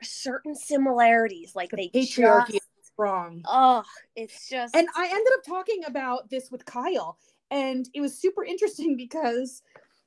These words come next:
Speaker 2: his thing, 'cause he said it to his wife, and I, I
Speaker 1: <laughs>
Speaker 2: doubt it, knowing his wife, I doubt it has worked.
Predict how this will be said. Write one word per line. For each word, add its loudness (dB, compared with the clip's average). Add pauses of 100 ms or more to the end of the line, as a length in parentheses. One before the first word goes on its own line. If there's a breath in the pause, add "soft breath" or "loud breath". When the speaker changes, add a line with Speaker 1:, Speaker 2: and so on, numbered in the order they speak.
Speaker 2:
his -4
thing, 0
'cause -6
he -4
said -4
it -2
to -6
his -2
wife, -6
and -2
I, -6 (160)
I -2
Speaker 1:
<laughs> -8
Speaker 2:
doubt 2
it, -8
knowing 0
his 0
wife, -4
I -4
doubt -6
it -14
has -4
worked. -10